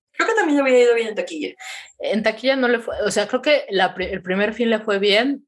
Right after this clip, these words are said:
Speaker 2: creo que ya después cayó mucho, pero bueno, también estaba en Disney Plus, entonces no sabemos en realidad cómo le, cómo, cuánto ganó en Disney Plus. Pero Shang-Chi, por ejemplo, le está yendo bien, pero es porque, este, no, no la he visto, apenas la voy a ver, pero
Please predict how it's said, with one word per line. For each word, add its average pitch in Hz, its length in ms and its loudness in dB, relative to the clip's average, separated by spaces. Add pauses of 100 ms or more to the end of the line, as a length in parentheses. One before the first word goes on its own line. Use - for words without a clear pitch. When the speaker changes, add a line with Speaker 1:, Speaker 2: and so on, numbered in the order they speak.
Speaker 2:
creo 202 160 -10
que 220 100 -2
ya 208 60 2
después 202 320 -4
cayó 180 260 0
mucho, 175 400 -6
pero 156 200 -2
bueno, 170 240 -2
también 170 260 -4
estaba 165 260 -4
en 160 100 -4
Disney 156 240 -6
Plus, 190 260 -6
entonces 160 560 -6
no 170 140 -6
sabemos 175 360 -2
en 160 60 -8
realidad 147 360 -4
cómo 156 200 -6
le, 143 160 -4 (220)
cómo, 160 540 -2
cuánto 190 320 0
ganó 151 300 -2
en 139 140 -6
Disney 143 280 -6
Plus. 160 400 -8 (200)
Pero 185 440 4
Shang-Chi, 226 340 -6
por 220 100 -4
ejemplo, 208 200 -2
le 190 80 0
está - 160 -2
yendo 175 220 -2
bien, 220 300 -2
pero 185 120 0
es 196 80 -4
porque, 214 240 -8
este, 160 540 0
no, 208 140 2
no 214 120 0
la 220 100 4
he - 20 2
visto, 220 360 -2
apenas 160 260 -4
la 160 60 -2
voy 151 120 0
a 156 40 0
ver, 185 220 -4 (100)
pero 180 440 2